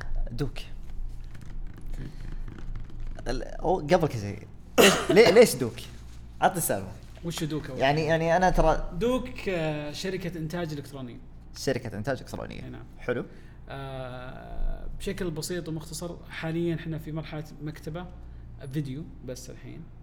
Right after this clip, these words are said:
Speaker 2: آه، وهدفنا الرئيسي نطلع quality عالي الجودة بسعر جيد، آه، المحتوى محلي، آه، ما كان، آه،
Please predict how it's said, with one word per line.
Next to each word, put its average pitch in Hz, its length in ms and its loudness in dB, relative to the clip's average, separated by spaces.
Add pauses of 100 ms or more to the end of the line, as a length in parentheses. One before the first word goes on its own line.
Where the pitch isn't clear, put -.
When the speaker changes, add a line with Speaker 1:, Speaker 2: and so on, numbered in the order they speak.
Speaker 2:
آه، 123 1200 -10
وهدفنا 147 420 -6
الرئيسي 131 440 -10
نطلع 151 300 -8
quality 131 600 -12 (340)
عالي 135 200 -6
الجودة 123 480 -8
بسعر 139 380 -10 (280)
جيد، 131 340 -8 (220)
آه، 131 240 -10
المحتوى 139 480 -6
محلي، 131 440 -10 (640)
آه، - 480 -12 (100)
ما 151 120 -2
كان، 127 520 -8
آه، 120 240 -14